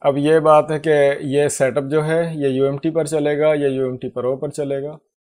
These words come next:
ये दोनों पर चलेगा, यूएमटी और यूएमटी प्रो पर। लेकिन शर्त यह है, यूएमटी ईएमएमसी एक्टिवेशन आपने ली हो, जिस पर अब ये तीन सेटअप हो गए हैं, ईएमएमसी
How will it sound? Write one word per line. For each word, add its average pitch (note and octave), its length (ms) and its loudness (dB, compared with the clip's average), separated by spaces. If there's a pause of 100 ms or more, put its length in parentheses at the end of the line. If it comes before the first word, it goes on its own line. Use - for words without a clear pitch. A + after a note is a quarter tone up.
(340)
ये D3+ 100 0
दोनों D3+ 320 2
पर F3+ 160 4
चलेगा, D#3 680 2
यूएमटी D3+ 580 -2
और D3 240 0
यूएमटी C#3 360 -4
प्रो A#2+ 280 -4
पर। A#2+ 300 -10 (220)
लेकिन D#3 220 -4
शर्त D#3+ 380 -2
यह C#3+ 220 2
है, E3 240 -2 (260)
यूएमटी D3+ 840 -2 (220)
ईएमएमसी D#3 960 0 (1400)
एक्टिवेशन E3+ 560 0
आपने D3 300 2
ली C#3 180 0
हो, E3+ 300 0 (480)
जिस C#3 220 -6
पर D#3 420 0
अब D3 160 -4
ये D3 100 0
तीन E3+ 320 -2
सेटअप C#3+ 400 0 (100)
हो C3 140 -2
गए D3 160 2
हैं, E3+ 280 -6 (320)
ईएमएमसी F3+ 800 0